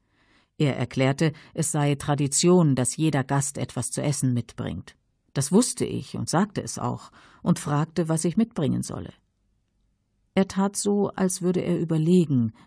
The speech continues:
bevor er einen frischen Kartoffelsalat vorschlug, der würde immer gern gegessen. Ich willigte ein und fragte, wann wir kommen sollten, und er antwortete, ab drei Uhr würde gegessen.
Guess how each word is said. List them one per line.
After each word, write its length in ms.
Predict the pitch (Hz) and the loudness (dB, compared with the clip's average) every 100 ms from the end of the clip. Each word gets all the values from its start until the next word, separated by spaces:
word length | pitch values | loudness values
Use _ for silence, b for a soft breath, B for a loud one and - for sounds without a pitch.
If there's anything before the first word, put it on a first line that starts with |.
| - | -8
bevor 380 | 143 - 160 | -6 -2 -2
er 360 | - 156 156 147 | 0 0 0 -2
einen 300 | 143 147 143 | -2 0 0
frischen 400 | - 170 - 160 | 0 -2 0 -2
Kartoffelsalat 920 | 151 - 160 - 135 131 123 120 120 | -4 -4 -2 0 0 0 0 0 -2
vorschlug, 720 | - 139 131 - 139 135 - | -4 -4 -4 -2 -2 -2 -2
der 220 | - 135 135 | -4 -2 -2
würde 300 | 131 135 131 | -2 -2 2
immer 300 | 180 156 123 | 4 4 2
gern 360 | 123 123 127 | 0 2 0
gegessen. 540 | 120 - 113 - 131 - _ _ _ _ _ _ _ _ | -2 -6 -8 -8 -10 -14 _ _ _ _ _ _ _ _
Ich 160 | - 135 | -10 -6
willigte 400 | 139 127 - 147 | -6 -6 -8 -4
ein 340 | 143 165 208 B B B B | 0 2 2 B B B B
und 160 | - 131 | -8 -6
fragte, 460 | - 131 139 156 135 | 0 0 0 -2 0
wann 240 | 151 147 | 2 2
wir 120 | 143 | 0
kommen 320 | 139 202 214 175 | 2 2 4 4
sollten, 460 | 135 127 - 135 b b b b - | 2 0 0 -4 b b b b -4
und 280 | 160 160 | -2 0
er 140 | 170 - | -2 0
antwortete, 680 | 180 - 175 202 202 220 - | 0 0 0 -2 -2 -2 -2
ab 240 | - 180 - | -4 -6 -4
drei 380 | 151 156 180 185 | -2 2 2 2
Uhr 360 | 170 170 165 | 0 0 0
würde 240 | 147 139 139 | -2 -2 -4
gegessen. 580 | 135 135 127 - 117 | -6 -2 -2 -2 -6